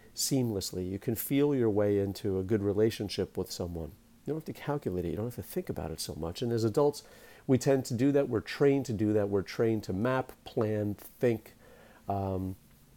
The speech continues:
and game plan everything. When sometimes, especially something as freeing as dance or movement,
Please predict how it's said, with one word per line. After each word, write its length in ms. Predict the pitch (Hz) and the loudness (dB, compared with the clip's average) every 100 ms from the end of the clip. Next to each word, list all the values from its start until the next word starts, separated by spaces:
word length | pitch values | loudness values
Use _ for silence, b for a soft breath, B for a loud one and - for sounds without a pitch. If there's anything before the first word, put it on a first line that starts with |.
| - - - - - | -20 -20 -20 -18 -6
and 180 | 101 95 | -4 4
game 260 | 120 120 117 | 8 8 6
plan 320 | 107 95 92 | 0 0 0
everything. 400 | 95 92 85 78 - - | 0 -2 -6 -10 -14 -6
When 260 | 110 101 101 | -2 -2 -2
sometimes, 920 | - 135 131 - 135 98 87 90 - - B B B B B B - | 2 0 0 -2 0 0 -4 -8 -12 -14 B B B B B B -10
especially 540 | - - 220 - 120 | -6 -2 -2 2 0
something 520 | - 110 95 104 90 - - | 0 -2 0 -2 -2 -8 -6
as 480 | 104 95 95 101 - _ - - - - | -2 0 -2 -4 -14 _ -20 -20 -20 -12
freeing 640 | - - 147 139 107 95 - | -4 2 4 6 4 2 -4
as 240 | 98 95 | -4 -2
dance 480 | 107 117 113 113 - | 2 4 6 2 0
or 140 | 95 | -4
movement, 640 | 92 104 117 101 92 85 | -2 0 0 2 -2 -4